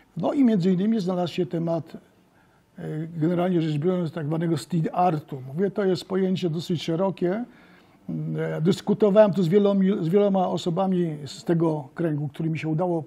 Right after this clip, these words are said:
dzięki tej książce poznać. E, ja mam troszkę szersze zdanie co do street artu. Dla mnie to nie tylko jest graffiti, bo graffiti było na początku,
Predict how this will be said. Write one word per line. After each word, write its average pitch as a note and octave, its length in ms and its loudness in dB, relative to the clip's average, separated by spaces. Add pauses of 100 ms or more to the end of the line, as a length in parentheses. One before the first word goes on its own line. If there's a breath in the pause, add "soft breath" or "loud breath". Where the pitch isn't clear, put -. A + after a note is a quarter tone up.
dzięki F#3+ 320 2
tej F3+ 140 0
książce E3 360 -4
poznać. D#3 540 -6 (840 soft breath)
E, E3+ 380 -4
ja G3+ 120 0
mam G#3 140 -2
troszkę E3 320 -6
szersze E3+ 340 -4
zdanie D3+ 480 0
co F3 160 0
do D3+ 200 -2 (240)
street F3 260 4
artu. F3+ 540 -4
Dla F3+ 160 -2
mnie F#3+ 140 -2
to F#3 120 -4
nie E3+ 160 -2
tylko G3 340 -4
jest D#3+ 380 -2
graffiti, D#3+ 520 -2
bo D3+ 100 0
graffiti E3 460 -4
było E3 140 -2
na D#3 120 -6
początku, D3+ 680 -8